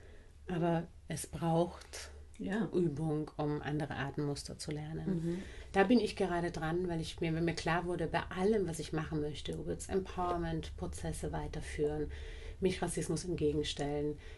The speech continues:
Speaker 1: kämpfen, alles, ich brauch, dass ich in einer guten Verfassung bin körperlich. Also ganz,
Speaker 2: Mhm.
Speaker 1: ganz simpel, ja. Und, ähm, das ist gerade sehr powerful und ich wünsche das und möchte das allen mitgeben.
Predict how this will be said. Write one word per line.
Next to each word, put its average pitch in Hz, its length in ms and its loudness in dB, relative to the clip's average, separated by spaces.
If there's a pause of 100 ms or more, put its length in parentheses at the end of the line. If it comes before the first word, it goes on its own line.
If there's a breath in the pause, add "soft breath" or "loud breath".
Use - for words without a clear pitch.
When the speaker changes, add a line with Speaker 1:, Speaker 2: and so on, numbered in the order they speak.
(120 loud breath)
Speaker 1:
kämpfen, 170 720 0 (440)
alles, 170 440 0
ich - 180 -4
brauch, 151 520 -4 (1300)
dass - 420 -2 (120)
ich - 180 2
in 160 100 6
einer 151 100 2
guten 185 240 2
Verfassung 185 500 2
bin 151 160 2
körperlich. 160 720 -2 (240)
Also 185 280 6 (120)
ganz, 220 400 6
Speaker 2:
Mhm. 175 100 4
Speaker 1:
ganz 208 440 4
simpel, 175 520 4 (280)
ja. 185 220 -2 (520 loud breath)
Und, 180 480 6
ähm, 175 400 2
das 180 140 0
ist 226 160 4
gerade 160 360 4
sehr 156 440 0 (600 loud breath)
powerful 185 640 2
und 160 200 -2
ich - 280 -4
wünsche 175 360 0
das 160 200 -2
und 151 100 2
möchte 147 240 -2
das 160 200 -4
allen 165 300 0
mitgeben. 160 680 -2